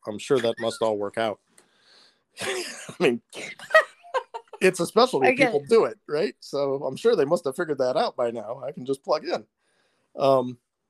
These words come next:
Speaker 1: but, uh, uh, I, I think during residency, we kinda had this thing where we had those two clinics. So there was still a little bit of that tossed salad kind of thing where we had our family medicine clinic and we did our family medicine patient appointments there.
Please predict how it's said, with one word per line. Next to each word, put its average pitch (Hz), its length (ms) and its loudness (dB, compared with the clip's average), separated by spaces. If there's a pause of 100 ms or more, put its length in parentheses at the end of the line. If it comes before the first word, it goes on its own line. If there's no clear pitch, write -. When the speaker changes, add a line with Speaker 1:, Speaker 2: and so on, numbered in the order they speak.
(200)
Speaker 1:
but, 135 240 4
uh, 127 340 0 (260)
uh, 117 380 -8 (260)
I, 127 140 -4 (140)
I 135 100 0
think 160 280 -2 (140)
during 135 300 4
residency, 127 760 0 (800)
we 135 200 -6
kinda 165 360 0
had 143 260 2
this 135 180 0
thing 135 240 4
where 123 120 2
we 120 120 2
had 127 380 0
those 127 240 0
two - 220 -6
clinics. 147 440 0
So 120 100 -2
there 117 120 0
was 113 120 -2
still 143 220 6
a 127 140 4
little 156 180 2
bit 135 100 8
of 120 120 2
that 117 220 0
tossed - 340 0
salad 143 320 2
kind 117 200 -2
of 107 80 -8
thing 113 260 -6
where 113 240 -2 (440)
we 117 120 2
had 127 180 4
our 147 100 6
family 131 320 0
medicine 117 360 -4
clinic 143 400 0
and 113 140 -4
we 107 120 -2
did 117 160 4
our 107 160 2
family 117 320 0
medicine 107 540 -2 (320)
patient 120 300 4
appointments 101 440 0
there. 120 360 6